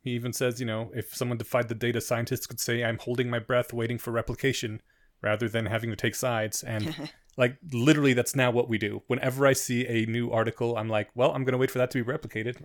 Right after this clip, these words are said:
Speaker 1: Recently in the Discord, someone posted something about, uh, potential faster than light communication, which first off, I just dismissed offhand, but it could maybe, I don't know the physics behind this shit. So I'm just like, "Well, I'll wait for it to be replicated,"
Speaker 2: Yeah.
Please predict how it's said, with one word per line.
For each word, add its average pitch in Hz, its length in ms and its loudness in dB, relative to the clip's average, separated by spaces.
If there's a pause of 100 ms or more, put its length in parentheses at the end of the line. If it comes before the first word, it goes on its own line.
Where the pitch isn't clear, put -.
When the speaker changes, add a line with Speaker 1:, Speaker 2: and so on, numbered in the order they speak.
Speaker 1:
Recently 131 320 -2
in 123 80 0
the 113 60 -2
Discord, 123 360 -2
someone 120 200 -6
posted 123 320 -4
something 120 280 -6
about, 117 240 -2
uh, 117 200 0 (400)
potential 123 380 -2
faster 120 300 -2
than 117 120 -4
light 117 160 -2
communication, 123 680 -4 (380)
which - 260 0 (160)
first - 340 2
off, 127 160 2
I 117 60 0
just 110 220 -6 (180)
dismissed - 420 -4
offhand, 104 640 -2
but 101 240 0 (760)
it 165 160 4 (220)
could 165 360 6
maybe, 156 480 4
I 131 120 6
don't 175 120 4
know 135 100 6
the 117 80 2
physics - 340 0
behind 104 280 0
this 107 120 -2
shit. 123 300 2
So 120 340 4
I'm 110 200 2
just 120 180 -2
like, 113 220 0
"Well, 139 320 4
I'll 120 100 4
wait 120 140 2
for - 100 -2
it 131 40 0
to - 60 -16
be 139 100 0
replicated," 123 540 -2
Speaker 2:
Yeah. 160 80 -12